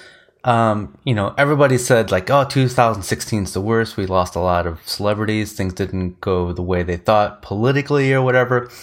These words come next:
And I've, I've just, I've, I've, I've been keeping my mouth shut because for me, I had a really, really good two thousand sixteen.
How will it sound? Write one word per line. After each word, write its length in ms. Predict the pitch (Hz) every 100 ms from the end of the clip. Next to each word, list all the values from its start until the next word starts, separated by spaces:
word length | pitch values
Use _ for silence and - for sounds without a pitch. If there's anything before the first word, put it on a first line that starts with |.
| - -
And 340 | 143 139 135 131 - - -
I've, 120 | 131
I've 300 | 170 156 147
just, 280 | 170 - -
I've, 220 | 143 135
I've, 180 | - 147 -
I've 80 | 139
been 120 | 139
keeping 300 | 135 196 196
my 140 | 143 110
mouth 340 | 98 104 104
shut 260 | - 92 90
because 200 | 117 139
for 120 | 135
me, 280 | 135 156 160
I 100 | 123 127
had 280 | 123 127
a 60 | 110
really, 460 | 107 110 117 131 127
really 240 | 113 107
good 220 | 107 107 - _ -
two 100 | 123
thousand 340 | 123 117 107
sixteen. 640 | 104 123 - 123 117 117